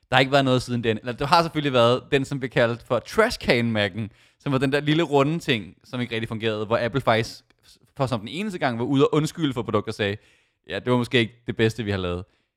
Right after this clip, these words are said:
Siden da har vi ventet så faktisk næsten tre år på, at der skulle komme et rigtigt alternativ, et rigtigt pro-produkt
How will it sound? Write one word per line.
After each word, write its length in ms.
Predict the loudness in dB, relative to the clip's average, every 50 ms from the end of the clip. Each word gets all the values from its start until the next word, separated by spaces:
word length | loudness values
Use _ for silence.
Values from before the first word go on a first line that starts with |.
| _ _ _ _
Siden 300 | -4 0 2 2 4 6
da 140 | 6 4 6
har 140 | 4 4 2
vi 160 | 2 2 2
ventet 260 | 2 2 2 0 0
så 60 | -2
faktisk 300 | -2 -2 -2 -4 -6 -12 _ _ -6
næsten 260 | -6 -6 -6 -8 -12
tre 360 | -12 -6 -2 -2 0 2 2
år 360 | 2 2 0 0 -6 _ _ _
på, 80 | -2 -2
at 40 | -2
der 40 | -2
skulle 140 | -4 -2 0
komme 240 | 2 2 2 0 -4
et 180 | -6 -8 -6 -4
rigtigt 480 | -4 -4 -4 -4 -6 -8 -8 -10 _ _ _ _ _ _ _ _ _ _ _ _ _ _ -12
alternativ, 600 | -10 -10 -8 -8 -6 -6 -6 -6 -8 -8 -8 -6
et 120 | -4 -2 0
rigtigt 380 | 0 0 2 0 0 0 -2 _ _ _ _ _ _ _ _ _ _ _ _ -6
pro-produkt 600 | 2 4 4 4 4 2 -2 -2 -2 -4 -4 -6